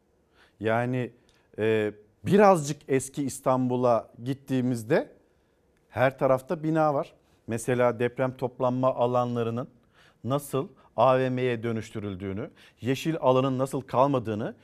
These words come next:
o yüksek binaların nasıl da böyle herkesin gözü önünde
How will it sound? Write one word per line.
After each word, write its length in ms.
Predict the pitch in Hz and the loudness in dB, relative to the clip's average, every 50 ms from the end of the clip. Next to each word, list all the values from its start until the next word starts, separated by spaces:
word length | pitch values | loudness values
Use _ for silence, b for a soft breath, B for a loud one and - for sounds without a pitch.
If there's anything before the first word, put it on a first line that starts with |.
| b b b b | b b b b
o 120 | b 127 135 | b 2 2
yüksek 460 | 135 139 139 - - 156 156 156 147 | 2 0 -2 -2 -2 -2 -2 0 0
binaların 560 | 147 143 139 139 135 135 139 143 135 120 - B B B B B | 2 4 4 4 4 4 2 0 0 -4 -6 B B B B B
nasıl 440 | 101 113 147 165 - - 190 160 143 | -2 2 2 2 2 0 -2 0 2
da 200 | 147 139 127 117 | 2 2 2 4
böyle 440 | 139 147 151 147 135 143 165 196 B B B B | 4 4 4 4 4 2 2 0 B B B B
herkesin 600 | B 135 151 165 160 160 - 139 - - 139 131 | B 4 4 4 4 2 -4 -6 -6 -6 -6 -2
gözü 260 | 127 139 139 135 147 | 0 0 0 2 2
önünde 520 | 147 143 139 135 131 127 123 143 175 190 | 2 2 2 2 0 0 2 2 2 2